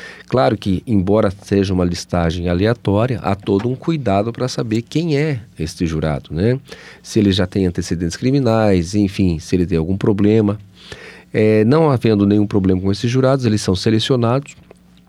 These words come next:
é marcado, então, a data do julgamento, e aqueles vinte e cinco jurados,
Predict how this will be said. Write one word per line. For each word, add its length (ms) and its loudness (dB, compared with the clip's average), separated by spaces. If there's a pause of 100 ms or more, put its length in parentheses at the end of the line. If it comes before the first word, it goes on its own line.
(280)
é 120 2
marcado, 580 2
então, 280 2
a 60 0
data 380 -2
do 120 -4
julgamento, 640 -2 (380)
e 80 2
aqueles 720 0
vinte 260 0
e 40 -6
cinco 340 2
jurados, 480 0